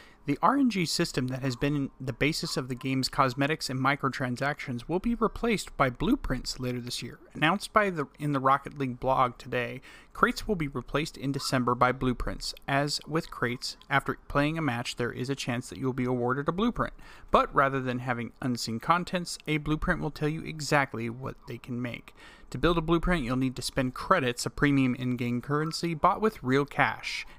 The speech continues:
In a way, credits work as a direct replacement for keys. Whereas keys were purchased to unlock crates with unknown contents, you'll now know exactly what you're getting from these blueprints.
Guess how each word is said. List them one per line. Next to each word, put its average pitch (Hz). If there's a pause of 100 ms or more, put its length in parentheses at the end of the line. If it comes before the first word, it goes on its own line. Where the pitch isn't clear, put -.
In 214
a -
way, 175
credits 139
work 127 (120)
as 135
a 123
direct 120
replacement -
for -
keys. 113 (300)
Whereas 143
keys 240
were 135
purchased -
to -
unlock 123
crates -
with -
unknown 127
contents, 123 (380)
you'll 131
now 143
know 156
exactly 131
what 175
you're 165
getting 120
from 120
these 117
blueprints. -